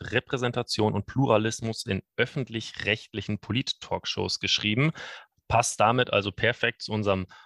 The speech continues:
heutigen Thema, genauso wie unser anderer Gast, Günther Banners. Günther Banners ist Journalist und ehemaliger Leiter des F A Z Hauptstadtbüros. Zuletzt ist von ihm dazu auch passend das Buch erschienen Machtverschiebung, wie die Berliner Republik unsere Politik verändert hat.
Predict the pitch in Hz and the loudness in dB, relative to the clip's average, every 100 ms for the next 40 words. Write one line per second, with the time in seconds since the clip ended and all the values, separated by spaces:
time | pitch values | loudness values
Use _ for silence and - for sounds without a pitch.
0 | _ 107 107 98 95 - 117 143 156 - | _ 2 4 2 -4 2 2 4 2 0
1 | _ 123 110 107 127 165 98 98 - 104 | _ -6 0 4 4 4 0 -6 -12 -4
2 | 110 - _ 104 98 98 123 120 117 127 | -4 -4 _ -2 2 4 4 4 4 4
3 | - - 98 120 147 143 135 - _ 95 | 2 -6 2 4 4 4 4 2 _ 0
4 | 95 87 - 104 98 107 127 151 143 120 | 0 -2 -4 0 2 6 6 6 2 -4
5 | - 101 110 101 127 170 - - - - | -6 0 4 6 6 6 0 -6 -20 -20
6 | - 113 120 135 - 120 117 104 104 92 | -8 4 4 4 2 2 4 2 2 4
7 | 95 117 135 113 98 - - _ 113 - | 4 2 0 -2 -2 -2 -6 _ -2 0
8 | 113 - - 95 - 107 - - 107 - | -4 -2 -2 -4 2 2 2 0 -2 -2
9 | - 107 110 135 - - - - - - | -4 0 4 4 4 -4 -12 -16 -16 -2
10 | 117 123 - - 156 - 135 139 151 - | 6 6 6 0 0 2 2 2 2 2
11 | 117 - 113 113 113 117 120 107 101 - | 0 0 -2 2 2 2 0 -2 -2 -2
12 | 110 123 - 107 - 110 104 101 98 135 | -4 -2 -2 0 0 2 2 2 2 0
13 | 113 - 92 - - 90 95 92 92 104 | 0 -4 -4 -2 -4 -6 -8 -6 -4 0
14 | 117 107 107 - 98 117 151 143 123 120 | 2 2 2 4 2 4 4 2 0 -4
15 | 104 120 - - 113 147 117 117 117 - | -2 -2 -2 0 4 4 4 2 2 0
16 | 107 107 - 120 104 - 95 98 113 107 | -2 -2 -2 -4 -4 -2 0 2 4 4
17 | - 101 127 | 6 2 2